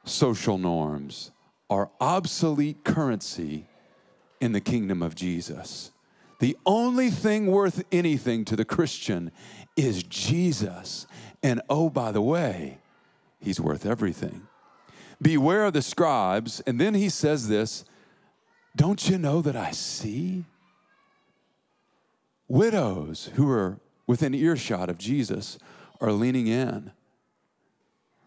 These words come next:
The poor and the vulnerable are leaning in when he says, "They devour widows' houses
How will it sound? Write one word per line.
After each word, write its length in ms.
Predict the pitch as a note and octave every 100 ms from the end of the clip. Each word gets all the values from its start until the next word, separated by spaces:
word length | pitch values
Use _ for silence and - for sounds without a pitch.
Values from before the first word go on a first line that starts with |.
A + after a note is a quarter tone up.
| _
The 100 | C#3+
poor 400 | - - G3+ G3
and 160 | C#3+ C3
the 60 | A#2
vulnerable 440 | A#2+ F3 B2+ G2+
are 200 | G2 G2
leaning 320 | G#2 B2 A2+
in 220 | B2+ A#2
when 120 | F#2 F#2+
he 180 | G#2 A2
says, 500 | - G2 F2+ E2 - - - - - -
"They 300 | - G2+ C#3
devour 840 | C#3+ C3+ G#2+ G#2 D3+ F#3 F#3+ F#3+ F3+
widows' 640 | C3+ D#3+ D#3+ D3+ D3 C3
houses 1200 | - - B2 C3+ A#2+ E2 D2 C#2 D2 E2 - -